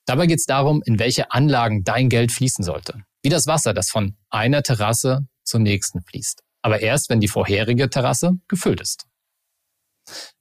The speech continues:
Beides lässt sich gut kombinieren. Starten wir mit der Pyramide. Ganz unten liegt die Basis deines Vermögens. Und das ist noch nicht das Geld auf deinem Konto. Es ist erstmal die Absicherung der größten finanziellen Risiken, die wir haben.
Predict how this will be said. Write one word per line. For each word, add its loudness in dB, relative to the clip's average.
Beides 2
lässt 2
sich -2
gut 0
kombinieren. -2
Starten 0
wir 4
mit 2
der 0
Pyramide. -4
Ganz 0
unten 2
liegt 0
die 0
Basis -2
deines 0
Vermögens. -6
Und 0
das 0
ist 0
noch 2
nicht 2
das -4
Geld 2
auf 0
deinem 0
Konto. 0
Es -2
ist 0
erstmal 0
die 0
Absicherung 0
der 2
größten 0
finanziellen 0
Risiken, -2
die -6
wir -6
haben. -8